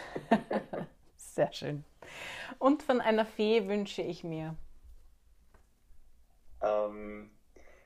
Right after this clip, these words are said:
Speaker 1: dass ich nicht immer acht Stunden brauche, um ausgeschlafen zu sein.
Speaker 2: <laughs> Wunderbar.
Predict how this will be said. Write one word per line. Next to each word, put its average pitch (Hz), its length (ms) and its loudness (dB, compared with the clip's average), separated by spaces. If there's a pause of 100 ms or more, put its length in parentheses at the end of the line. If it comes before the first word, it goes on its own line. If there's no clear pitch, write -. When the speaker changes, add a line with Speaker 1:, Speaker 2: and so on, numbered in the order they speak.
(140)
Speaker 1:
dass 135 200 2
ich 127 200 -10
nicht 143 400 -8
immer 131 360 -2
acht - 280 -4
Stunden 123 480 -6
brauche, 98 480 2
um 98 80 -4
ausgeschlafen - 880 -4
zu - 140 -16
sein. - 340 -2 (360)
Speaker 2:
<laughs> - 1700 0
Wunderbar. 214 720 8